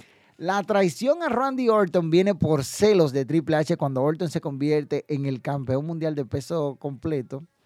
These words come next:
después de derrotar a Chris Benoit, el inmencionable, pues yo lo menciono, pues total, ese es su nombre, Chris Benoit, no podemos quitar lo que hizo en el wrestling.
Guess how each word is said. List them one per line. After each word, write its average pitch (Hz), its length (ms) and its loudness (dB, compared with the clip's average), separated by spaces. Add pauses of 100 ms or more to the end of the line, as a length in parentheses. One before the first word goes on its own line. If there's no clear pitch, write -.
(720)
después 143 500 -4
de 151 80 -2
derrotar 147 380 -4
a 131 60 -6
Chris 123 240 -12
Benoit, 139 380 -8 (100)
el 123 160 -10
inmencionable, 127 540 -10
pues 110 120 -18
yo 127 60 -10
lo 131 80 -14
menciono, 135 340 -8
pues - 100 -20
total, - 400 -16
ese 117 160 -20
es - 40 -20
su 143 100 -6
nombre, 131 260 -6
Chris 110 220 -16
Benoit, 143 320 -8
no 117 160 -10
podemos 131 340 -10
quitar 123 320 -10
lo 113 200 -8
que - 120 -14
hizo 123 180 -12
en 143 80 -8
el 147 60 -6
wrestling. 135 460 -10